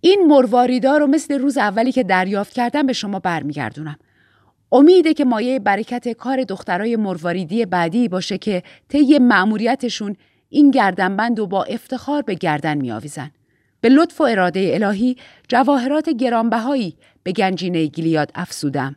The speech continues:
اگه اجازه بدین جید و معرفی می‌کنم. مرواریدی گرانبها با قیمتی گزاف، نجات یافته از تباهی.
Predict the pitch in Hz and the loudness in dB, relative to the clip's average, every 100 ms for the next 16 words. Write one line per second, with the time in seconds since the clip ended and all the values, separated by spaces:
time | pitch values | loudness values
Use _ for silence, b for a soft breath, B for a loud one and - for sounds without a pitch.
0 | - B B B B B B 247 240 - | -16 B B B B B B 2 4 2
1 | 247 233 226 226 190 208 302 285 285 277 | 0 0 0 -2 -2 2 4 4 2 2
2 | 254 208 170 160 151 165 123 - 135 135 | 2 2 0 0 -4 -6 -6 -8 -12 -12
3 | - _ _ _ - 220 233 214 220 247 | -16 _ _ _ -4 2 2 4 4 4
4 | 190 208 170 196 202 202 190 214 277 285 | 2 0 -4 -2 -2 0 -2 0 -2 -2
5 | - 196 185 208 180 202 240 202 185 151 | -4 -4 -2 -4 -4 -4 -6 -4 -4 -2
6 | 175 107 - _ b b b 226 226 247 | -2 -4 -8 _ b b b -2 0 4
7 | 226 214 233 214 214 294 285 - - 175 | 2 2 0 -2 -2 0 0 -2 -6 -6
8 | 151 147 151 | -4 -6 -10